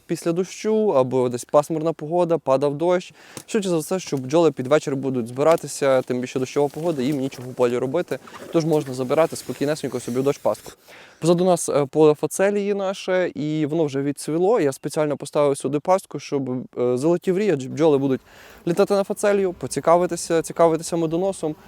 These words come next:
і будуть, е, буде швидше за все рій. І так само рій має мега велику силу для того, щоб розвинутися. А там нас, ну, м,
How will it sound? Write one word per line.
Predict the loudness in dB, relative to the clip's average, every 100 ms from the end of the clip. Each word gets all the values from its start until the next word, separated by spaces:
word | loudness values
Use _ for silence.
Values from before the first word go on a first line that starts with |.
| -20 -20 -8
і | -2 2 2
будуть, | 2 0 -2 0
е, | 4 6 6 4 2 0
буде | 2 4 4
швидше | 2 0 0 0
за | -4
все | -2 0
рій. | 0 -4 -4
І | -2 0 -2 -10 -16 -8 -6
так | 0
само | 0 0 -4 -6
рій | -2 0 0
має | 2 2 2 0
мега | 0 0 2
велику | 2 2 0
силу | 0 2 2
для | 0
того, | 2 0
щоб | 0 0
розвинутися. | 0 2 0 -4 -12 -14 -4 0 2 0
А | 2
там | 2 4
нас, | 0 -2
ну, | -4 -4 -6 _ -4
м, | -2